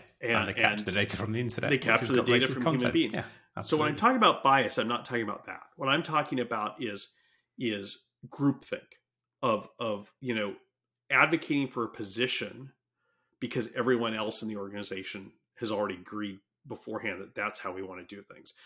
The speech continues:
Speaker 1: I'm talking about pol-, what, what one of our, our, our, our great gres-, great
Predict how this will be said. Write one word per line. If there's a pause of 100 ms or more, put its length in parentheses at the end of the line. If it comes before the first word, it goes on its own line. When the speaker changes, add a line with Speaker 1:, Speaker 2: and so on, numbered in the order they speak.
(160)
Speaker 1:
I'm
talking
about
pol-,
what, (140)
what (220)
one
of
our,
our,
our, (160)
our
great
gres-, (380)
great